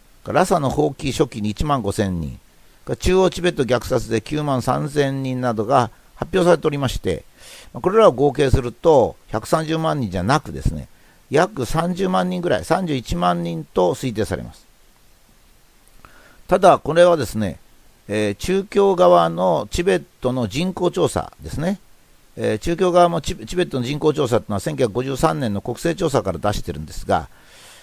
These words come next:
えー、これは百二十七万人となっておりまして、えー、中共側はですね、人口がもともと百、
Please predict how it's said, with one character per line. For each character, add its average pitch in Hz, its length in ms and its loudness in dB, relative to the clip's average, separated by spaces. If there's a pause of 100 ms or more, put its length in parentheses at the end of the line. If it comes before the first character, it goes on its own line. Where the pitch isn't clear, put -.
(180)
え 110 60 -4
ー、 107 60 -2
こ 170 80 -2
れ 180 60 4
は 165 60 6
百 165 200 2
二 226 100 0
十 160 80 -2
七 139 160 2
万 185 220 2
人 170 160 -2
と 151 80 -2
な 147 100 2
っ 131 60 -6
て - 100 -6
お 98 60 0
り 95 80 -2
ま 82 100 -6
し - 140 -6
て、 120 320 2 (720)
え 117 140 -2
ー、 120 40 -6
中 196 220 -2
共 196 180 2
側 190 160 6
は 175 160 6
で 110 80 -6
す 120 100 -2
ね、 101 260 -4 (140)
人 190 200 -4
口 180 160 4
が 135 80 4
も 131 80 0
と 156 100 -4
も 156 100 -4
と 151 100 -2
百、 139 220 -2